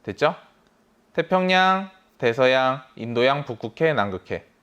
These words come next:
이렇게 다섯 가지의 대양 꼭 기억하세요. 그리고 육 대륙, 육 대륙은 뭐 뭐였나요? 네, 먼저 우리나라가 있는 아시아, 아프리카, 유럽,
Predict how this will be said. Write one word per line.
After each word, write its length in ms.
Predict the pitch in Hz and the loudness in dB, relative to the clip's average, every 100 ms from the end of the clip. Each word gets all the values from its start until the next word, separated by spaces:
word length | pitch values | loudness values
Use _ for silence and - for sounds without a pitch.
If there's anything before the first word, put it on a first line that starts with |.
| _ - | _ -14
이렇게 220 | 110 127 | -10 -8
다섯 320 | 117 110 147 | -6 -4 -2
가지의 400 | 147 123 123 120 | 0 0 0 -2
대양 360 | - 95 95 90 - _ _ _ _ | 0 0 0 -2 -12 _ _ _ _
꼭 140 | 107 | -20
기억하세요. 800 | - 101 92 107 117 87 98 175 208 _ | -6 -4 -4 -4 -4 -2 -2 -6 -8 _
그리고 340 | - 127 139 127 | -6 -2 0 -2
육 160 | 135 | -2
대륙, 300 | - 156 101 - _ - | -2 0 -2 -6 _ -16
육 160 | 117 | -8
대륙은 340 | - 147 135 123 | -2 0 0 -2
뭐 160 | 101 | -4
뭐였나요? 540 | 104 107 98 95 87 82 - _ _ _ | -4 -4 -4 -6 -6 -8 -12 _ _ _
네, 120 | 139 - | -20 -8
먼저 300 | 120 156 175 | -4 0 0
우리나라가 540 | 143 190 208 202 180 | 2 2 2 2 2
있는 400 | 156 165 202 202 - | 0 2 0 0 -2
아시아, 440 | 131 143 190 123 - - _ _ _ - | -2 0 0 0 -2 -20 _ _ _ -2
아프리카, 800 | 123 - 185 - 139 104 - - - _ - | -2 -2 -4 0 0 0 -4 -14 -16 _ -6
유럽, 560 | 156 196 170 110 - | 0 4 4 2 -6